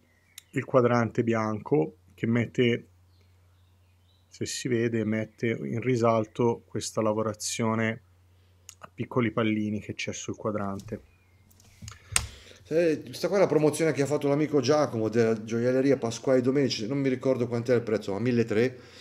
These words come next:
Speaker 2: milletrecento per un cronografo Eberhard, ragazzi, chi l'ha preso ha fatto l'affarone, eh. Cioè, eh, anche se dovessi venderlo un giorno, è meno di milletrecento, no, no, no, cosa, lo, lo regali? No,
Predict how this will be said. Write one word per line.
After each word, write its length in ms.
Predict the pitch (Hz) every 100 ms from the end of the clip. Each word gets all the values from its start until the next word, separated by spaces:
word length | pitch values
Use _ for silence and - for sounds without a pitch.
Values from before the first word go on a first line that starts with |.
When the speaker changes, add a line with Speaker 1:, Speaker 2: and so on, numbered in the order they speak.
| - -
Speaker 2:
milletrecento 480 | 147 139 135 135 147
per 140 | 139
un 100 | 123
cronografo 560 | 120 123 127 123 113 120
Eberhard, 560 | 120 120 107 101 98
ragazzi, 640 | 95 104 104 104 - 85 - -
chi 120 | 117
l'ha 80 | 113
preso 320 | 127 135 113
ha 40 |
fatto 240 | - 107 110
l'affarone, 640 | 95 98 95 104 98 101
eh. 60 | 101 - _
Cioè, 220 | - 98 87 - - _ _
eh, 600 | - 113 120 117 113 107 - -
anche 240 | - 127 143
se 120 | 135
dovessi 360 | 151 147 143 143
venderlo 720 | 151 147 143 135 139 127 - - - _ _ _ _ _ _ _ _
un 280 | - 123 151
giorno, 600 | 131 147 135 104 98 92
è 100 | -
meno 240 | 135 104 98
di 140 | 101
milletrecento, 500 | 110 107 101 107 143
no, 320 | 131 104 90
no, 180 | 101 110
no, 120 | 113 120
cosa, 260 | 123 120
lo, 220 | 95 113 117
lo 100 | 135
regali? 640 | 117 107 131 139 - - - -
No, 460 | 107 110 - -